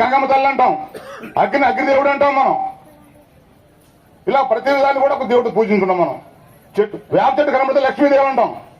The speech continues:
రావి చెట్టు కనబడితే బ్రహ్మ విష్ణు మహేశ్వరులు అంటాం మనం. అసదు-, అసదృక్షం అంటాం మనం. ఈ విధంగా అందరినీ పూజ చేస్తాం మనం.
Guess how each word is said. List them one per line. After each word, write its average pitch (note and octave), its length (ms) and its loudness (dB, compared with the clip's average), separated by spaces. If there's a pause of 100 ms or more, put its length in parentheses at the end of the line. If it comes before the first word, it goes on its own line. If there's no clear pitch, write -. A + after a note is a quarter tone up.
(580)
రావి G#3 280 0
చెట్టు C#4 160 0
కనబడితే C4 300 2
బ్రహ్మ B3+ 240 0
విష్ణు C4 200 0
మహేశ్వరులు C4 400 2
అంటాం C#4 240 0
మనం. B3 220 0 (1000)
అసదు-, B3 400 0
అసదృక్షం C4+ 460 0
అంటాం C#4 220 2
మనం. B3+ 220 0 (960)
ఈ G#3 120 4
విధంగా B3+ 260 2
అందరినీ A#3 240 0
పూజ G#3 220 0
చేస్తాం G3 280 2
మనం. D3+ 200 -2